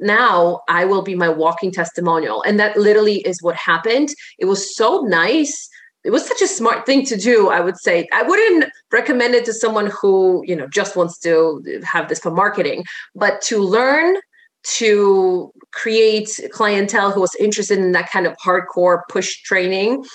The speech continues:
and then to also have your own goals and not kind of lose yourself in the service of others. That was such a good thing. So then for five years, I competed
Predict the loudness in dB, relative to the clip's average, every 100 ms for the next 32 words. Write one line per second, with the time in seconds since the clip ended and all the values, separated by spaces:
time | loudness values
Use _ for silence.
0 | -20 -20 -14 -4 0 2 2 2 2 0
1 | -2 -4 -2 0 0 -2 -2 -2 -2 -2
2 | 0 0 2 2 2 0 -2 -2 -4 -4
3 | -4 0 0 0 -2 -4 0 -2 0 -4
4 | -4 0 0 0 -2 -2 -2 0 0 0
5 | -4 -14 -8 0 2 0 -2 -4 -2 -2
6 | -4 -4 -6 -6 -6 -2 0 -2 -4 -6
7 | -2 0 0 0 -2 -6 -6 -8 -2 0
8 | 0